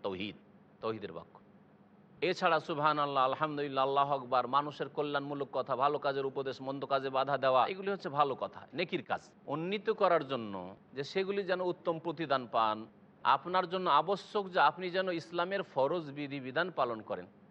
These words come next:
পাঁচ ওয়াক্ত সালাত আদায় করেন, যাকাত দেন, রমজানে রোজা রাখেন, সিয়াম পালন করেন, হজ ফরজ হজ করেন,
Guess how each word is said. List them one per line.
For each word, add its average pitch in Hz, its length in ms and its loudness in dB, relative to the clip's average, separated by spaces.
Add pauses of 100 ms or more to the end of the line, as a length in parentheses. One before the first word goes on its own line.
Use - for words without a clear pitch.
(500)
পাঁচ 110 180 -4
ওয়াক্ত 110 140 -10
সালাত 123 380 2
আদায় 120 200 0
করেন, 117 260 -6 (800)
যাকাত 120 320 2
দেন, 120 300 -2 (460)
রমজানে 120 420 0
রোজা 113 280 2
রাখেন, 123 260 2
সিয়াম 120 320 -4
পালন 120 300 -4
করেন, 117 340 -4 (400)
হজ 120 140 2
ফরজ 127 320 -2
হজ 123 360 2
করেন, 120 340 2